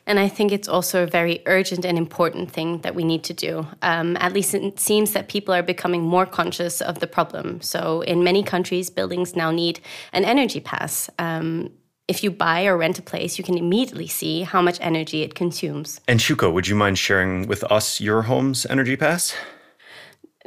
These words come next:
Speaker 1: Jeff, I have to admit that I haven't even checked, so, um,
Speaker 2: <laughs>
Speaker 1: I'm not quite
Speaker 2: Fair.
Speaker 1: sure. But seeing as I've never had an issue in my home, um, I'm going to assume it's something like an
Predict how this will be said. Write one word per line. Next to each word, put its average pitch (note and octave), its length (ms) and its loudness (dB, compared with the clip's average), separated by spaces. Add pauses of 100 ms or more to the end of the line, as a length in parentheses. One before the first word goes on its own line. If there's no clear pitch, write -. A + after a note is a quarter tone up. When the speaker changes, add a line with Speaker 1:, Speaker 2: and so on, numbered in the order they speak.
Speaker 1:
Jeff, A3 260 2
I A3 40 0
have G#3 200 -2
to C#4 100 0
admit G#3 380 2
that F#3+ 100 -2
I F#3 60 -2
haven't F#3 300 0
even F3 280 -2
checked, - 400 -4
so, F3 420 2
um, F3+ 420 4
Speaker 2:
<laughs> - 40 -4
Speaker 1:
I'm F#3+ 320 4
not F#3+ 220 2
quite G3+ 320 0
Speaker 2:
Fair. - 100 0
Speaker 1:
sure. C4+ 600 4
But A#3 220 0
seeing B3+ 320 2
as A#3+ 120 0
I've - 200 -2
never A3+ 180 0
had C4+ 220 -4
an A3 180 0
issue G#3+ 300 0
in G3 100 2
my F3 140 2
home, G3+ 640 0
um, F#3+ 440 4 (220)
I'm G#3 280 0
going - 300 0
to A3 120 0
assume G#3 580 0
it's B3+ 160 -4
something B3+ 380 -2
like B3+ 180 -2
an C4+ 160 -2